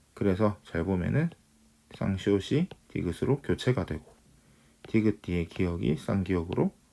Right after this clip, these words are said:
교체가 돼서 교체만 두 번 일어나는, 음끝과 된소리 대기만 일어나는 단어다라는 것을 한 번쯤 생각해 줬으면 해. 자, 그리고 드디어 훌따와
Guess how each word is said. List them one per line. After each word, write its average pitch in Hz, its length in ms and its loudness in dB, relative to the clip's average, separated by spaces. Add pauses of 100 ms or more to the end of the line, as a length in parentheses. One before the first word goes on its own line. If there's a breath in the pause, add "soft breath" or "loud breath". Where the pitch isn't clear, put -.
(240)
교체가 120 420 0
돼서 127 380 0 (480 soft breath)
교체만 165 640 2
두 92 160 0
번 98 160 4
일어나는, 82 560 -2 (320)
음끝과 107 600 0
된소리 104 420 2
대기만 104 420 2
일어나는 107 560 4 (360 soft breath)
단어다라는 87 840 0
것을 135 340 0 (600 loud breath)
한 92 180 -4
번쯤 90 340 -2
생각해 113 420 0
줬으면 107 500 2
해. 80 100 -8 (720)
자, 90 200 -8
그리고 98 480 2 (2250)
드디어 120 380 4
훌따와 113 720 2